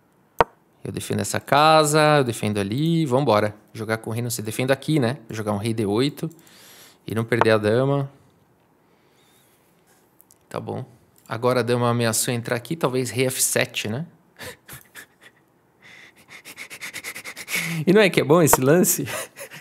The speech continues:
Rei F sete, segurando a entrada da dama. Meu, o cara deve tá desesperado. Ele tá tentando castigar isso aqui de todas as maneiras, né?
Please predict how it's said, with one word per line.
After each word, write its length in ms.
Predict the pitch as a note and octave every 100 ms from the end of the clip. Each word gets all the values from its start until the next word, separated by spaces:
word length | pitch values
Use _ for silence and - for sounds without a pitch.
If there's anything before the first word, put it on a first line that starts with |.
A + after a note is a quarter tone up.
| B2+
Rei 480 | C3 - G3+ C#4 C#4+
F 180 | F#3+ E3
sete, 520 | D#3 - C3 E3 - -
segurando 440 | - D3+ D3+ D#3
a 20 |
entrada 340 | C#3 C3 C3+ B2+
da 140 | A#2+
dama. 400 | A#2 A#2 C#3 F#3+ - - - - -
Meu, 160 | C#3+
o 40 | A#2
cara 240 | B2+ B2
deve 200 | A#2+ A#2
tá 100 | A#2+
desesperado. 880 | G#2+ G#2+ G#2+ - A2 G#2 G#2 G#2 G#2
Ele 160 | G#2+ A2+
tá 200 | - A#2+
tentando 340 | C#3 A#2+ C#3
castigar 460 | C#3 C#3 - B2 C3
isso 100 | C3
aqui 160 | C#3+
de 80 | C3+
todas 240 | - D3
as 140 | C#3+ C#3
maneiras, 520 | D3 B2+ B2+ A2+ A2
né? 200 | A2+ D#3